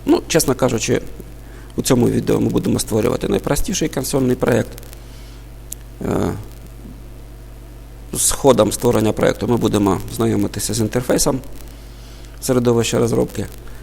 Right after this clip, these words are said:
І оскільки проєкт найпростіший, то, звичайно, що ми на цьому етапі бібліотеку Qt використовувати не будемо. Ми будемо складати програму, е, використовуючи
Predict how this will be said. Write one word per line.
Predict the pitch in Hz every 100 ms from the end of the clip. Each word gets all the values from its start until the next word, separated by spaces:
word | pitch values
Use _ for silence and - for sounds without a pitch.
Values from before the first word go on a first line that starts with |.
| - - - - -
І | - 135 120 113 - - -
оскільки | - 143 -
проєкт | - - -
найпростіший, | 131 - 180 - 220 - -
то, | 143 127 117
звичайно, | 113 117 135 - -
що | -
ми | - 110
на | 110
цьому | - 113 123
етапі | - 127 -
бібліотеку | 113 107 107 113 113
Qt | 110 - 123 - -
використовувати | 117 104 113 - - -
не | 127
будемо. | 180 147 120 107
Ми | 104
будемо | 104 120 113 107
складати | - 117 110 -
програму, | - 139 165 135 113 - - - - - - - -
е, | -
використовуючи | - - - - - 120 90 95 - 95